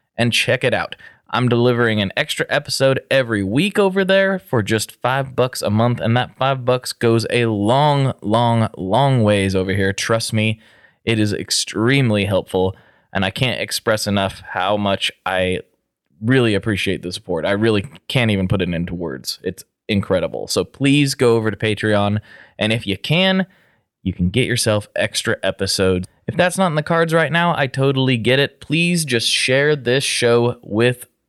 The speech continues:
friends. Share it with anybody you think might benefit from this. Heck, share it with anybody who may need to hear about the proact. That could be anybody. Anybody at all. So please share this around. Every download seriously matters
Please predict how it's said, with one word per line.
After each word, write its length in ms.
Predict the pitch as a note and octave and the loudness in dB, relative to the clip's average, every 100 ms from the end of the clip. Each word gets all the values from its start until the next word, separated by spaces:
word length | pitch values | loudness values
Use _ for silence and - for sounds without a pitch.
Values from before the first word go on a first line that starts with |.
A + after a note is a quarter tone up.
| _ - | _ -2
friends. 500 | A#2+ C#3 F#2+ F2 - - | 0 2 0 -4 -8 -4
Share 240 | - B2 | 0 2
it 80 | A2+ | 0
with 120 | A#2 | 0
anybody 400 | A2+ C3+ C3 C3 | 0 0 2 0
you 220 | B2+ B2 | 0 -2
think 320 | - B2+ B2 - _ _ | -2 -2 -2 -6 _ _
might 240 | - F#2+ B1+ | -6 -6 0
benefit 400 | B2 C3 C#3 - | 0 0 -2 -2
from 180 | B2 A#2+ | -2 0
this. 260 | C3 - - - _ | 0 -2 -8 -20 _
Heck, 300 | - E3 - - _ | -4 -4 -6 -20 _
share 240 | - F#4+ | -2 0
it 60 | G3+ | 0
with 120 | F#3+ | 0
anybody 460 | G#3 G3+ F#3+ F#3 F3+ | 0 2 2 2 2
who 160 | E3 | 2
may 240 | D3 D3 E3 | 2 2 2
need 240 | D#3 D#3+ | 2 2
to 60 | C#3+ | 0
hear 180 | C#3 D3 | 0 0
about 240 | C#3 B2+ | 2 -2
the 80 | G2+ | -4
proact. 480 | - C3+ C#3+ F2 - _ _ - | -2 2 2 0 -4 _ _ -4
That 180 | B2+ | -2
could 100 | - | 0
be 160 | G#2+ A2+ | 2 2
anybody. 480 | G3 C#3 D#2 C2+ - _ _ _ _ | 4 2 -2 -8 -10 _ _ _ _
Anybody 520 | - A2 A#2 B2+ C3 | -2 0 2 2 2
at 80 | C#3 | 2
all. 320 | A2+ E2 - _ _ _ _ | 2 -2 -6 _ _ _ _
So 160 | - A#2+ | -2 0
please 340 | D3+ E3 D3+ - | 2 2 2 -2
share 240 | - C#3 | 0 2
this 200 | B2+ - | 2 2
around. 320 | A2+ A2 G#2+ - | 2 2 2 0
Every 300 | D3+ D3+ D3+ | 0 2 0
download 460 | B2+ A#2 A2+ G#2+ G#2 | 2 2 2 2 0
seriously 500 | - A#2+ A2+ B2 A2 | 0 0 0 2 2
matters 460 | G#2 G2 G2 G2 | 2 0 -4 -6